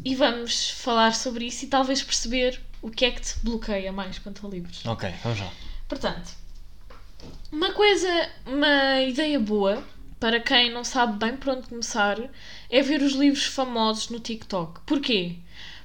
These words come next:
Speaker 1: Porque se são famosos, provavelmente não quer dizer que só os leitores é que estão a ler. Quer dizer que é um bom livro até para quem não tem o hábito de
Speaker 2: Yeah.
Speaker 1: ler, percebes?
Speaker 2: Uhum.
Speaker 1: Por algum motivo se tornou famoso.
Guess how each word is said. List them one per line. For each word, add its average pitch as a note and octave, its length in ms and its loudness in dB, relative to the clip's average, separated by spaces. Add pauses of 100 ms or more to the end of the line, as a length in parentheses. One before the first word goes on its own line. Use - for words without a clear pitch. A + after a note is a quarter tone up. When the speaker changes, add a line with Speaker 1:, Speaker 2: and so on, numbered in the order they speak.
Speaker 1:
Porque C#4 240 -2
se - 260 -8
são E4+ 180 4
famosos, B3+ 1000 0 (560)
provavelmente D4 680 4
não C#4+ 120 -2
quer C#4 220 6
dizer A#3+ 560 0
que - 80 -6
só B3 260 2
os A3+ 140 0
leitores A#3 460 2
é G#3+ 100 4
que G#3+ 80 0
estão G#3+ 220 0
a G#3+ 40 0
ler. F#3 240 -2
Quer B3 200 4
dizer C#4 420 4
que D4+ 360 0 (460)
é A#3+ 100 0
um A#3+ 140 0
bom D#4 240 2
livro D4+ 680 0 (760)
até C4 380 4
para D4+ 200 2
quem D4+ 200 0
não C#4+ 160 -2
tem C4+ 140 -2
o C4 80 0
hábito A#3 320 -2
de C#3 60 -2
Speaker 2:
Yeah. A#3 160 2
Speaker 1:
ler, G#2+ 60 -4
percebes? G#3+ 380 4
Speaker 2:
Uhum. D3 100 8
Speaker 1:
Por D3 100 10
algum D4 260 8
motivo C#4+ 280 2
se - 120 -2
tornou C#4 280 -2
famoso. A#3+ 760 -2